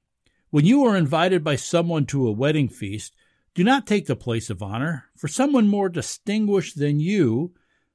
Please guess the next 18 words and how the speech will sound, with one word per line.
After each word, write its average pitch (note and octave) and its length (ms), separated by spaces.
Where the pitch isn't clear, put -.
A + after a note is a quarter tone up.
may E3 260
have F3 220
been D#3 140
invited D#3 560
by A2 180
him, G#2+ 380
and C#3 140
he F#3+ 240
who F#3+ 140
invited F3+ 540
you D3+ 160
both F3+ 460
will C3 100
come D3 300
and D#3 100
say C3 240
to C3+ 60
you, A#2+ 360